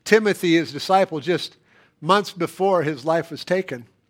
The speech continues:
"No one engaged in warfare entangles himself with the affairs of this life." Just, let's kind of think about that for a second.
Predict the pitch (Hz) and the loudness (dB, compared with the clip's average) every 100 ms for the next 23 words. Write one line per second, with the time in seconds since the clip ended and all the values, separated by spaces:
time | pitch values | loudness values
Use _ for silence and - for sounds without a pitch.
0 | _ _ _ _ - _ 165 233 269 240 | _ _ _ _ -20 _ 2 4 6 2
1 | 185 165 202 226 170 185 156 143 190 220 | 2 4 6 6 4 -4 -4 -2 0 -2
2 | - 175 160 147 139 - 214 208 180 175 | -2 -2 -2 -4 -4 -4 -2 -2 -4 -6
3 | 151 - 160 156 147 156 170 - 156 139 | -8 -4 0 0 -2 -8 -10 -6 -6 -6
4 | - - 175 180 180 180 - - _ _ | -8 0 0 2 -2 -4 -8 -16 _ _
5 | - 143 127 110 156 156 - - 127 127 | -12 -12 -10 -4 -2 -2 -6 -12 -8 -6
6 | 123 - - _ _ _ - - - _ | -8 -12 -20 _ _ _ -14 -14 -14 _
7 | _ _ _ - 202 - 247 202 - 220 | _ _ _ -8 -6 -2 0 -2 -4 -6
8 | 208 139 113 127 - 117 135 - 110 | -4 -8 -12 -16 -18 -20 -18 -18 -20